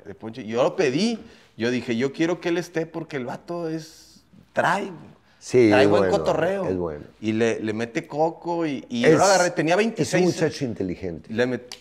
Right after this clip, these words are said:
Speaker 1: cuando lo agarré tenía veintiséis años. Ahorita ya trae más cotorreo y más coco porque, pues, es un güey letrado, ¿no? Leído.
Speaker 2: Él, él, él tiene carrera de psicología.
Speaker 1: De psicología.
Speaker 2: Ajá.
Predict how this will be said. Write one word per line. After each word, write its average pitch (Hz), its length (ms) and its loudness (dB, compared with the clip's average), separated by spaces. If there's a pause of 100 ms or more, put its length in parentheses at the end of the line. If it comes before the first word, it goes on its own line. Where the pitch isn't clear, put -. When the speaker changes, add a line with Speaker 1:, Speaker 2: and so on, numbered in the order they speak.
Speaker 1:
cuando 117 160 -2
lo 123 80 0
agarré 127 180 0
tenía 170 240 -6
veintiséis 123 560 -6
años. 139 380 -6
Ahorita 98 320 -4
ya - 240 -6
trae 143 380 -4
más 131 360 -2
cotorreo 139 560 -2
y 147 100 -2
más 117 220 -6
coco 120 220 -8
porque, 131 340 -10
pues, 104 220 -14
es 135 100 -10
un 180 140 -10
güey 175 160 -4
letrado, 131 500 -2
¿no? 120 160 -12
Leído. 107 360 -8 (380)
Speaker 2:
Él, 120 280 2
él, 131 300 4
él 143 440 4
tiene 120 520 2 (100)
carrera 113 340 4
de 107 100 4
psicología. 98 460 -8
Speaker 1:
De 113 60 -6
psicología. 110 520 -2
Speaker 2:
Ajá. 87 120 -8